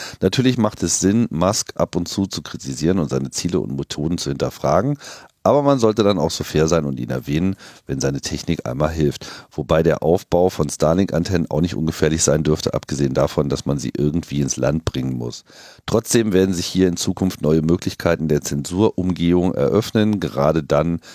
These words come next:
wenn Smartphones immer häufiger direkt mit einem Satellitennetzwerk kommunizieren können.“ Ja, ja, ich weiß, es ist auch nicht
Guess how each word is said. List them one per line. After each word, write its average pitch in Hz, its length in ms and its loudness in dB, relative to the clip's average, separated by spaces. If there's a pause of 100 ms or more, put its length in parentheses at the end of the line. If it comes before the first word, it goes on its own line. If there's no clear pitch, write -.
(240)
wenn 67 160 -6
Smartphones 87 880 -2
immer 123 300 4
häufiger 110 360 2
direkt 95 340 -2
mit 92 180 -4
einem 87 320 0
Satellitennetzwerk 90 880 -2
kommunizieren 87 580 0
können.“ 69 400 -6
Ja, 120 300 4
ja, 98 360 2
ich 85 180 -6
weiß, 98 320 2
es 82 120 -6
ist 92 260 -6
auch 90 300 2
nicht 82 220 -2